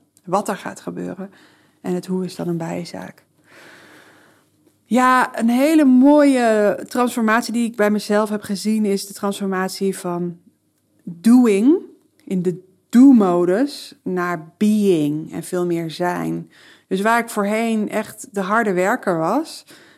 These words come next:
ben ik nu veel vaker gewoon, ja, lekker ontspannen. In mijn coaching met mijn klanten ben ik niet keihard aan het werk. Want ik weet en ik heb de ervaring dat de magie ontstaat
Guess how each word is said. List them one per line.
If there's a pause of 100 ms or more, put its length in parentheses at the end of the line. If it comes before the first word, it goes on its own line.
ben
ik
nu
veel
vaker
gewoon, (920)
ja,
lekker
ontspannen. (360)
In
mijn
coaching
met
mijn
klanten
ben
ik
niet
keihard
aan
het
werk.
Want
ik (180)
weet
en
ik
heb
de
ervaring
dat
de
magie
ontstaat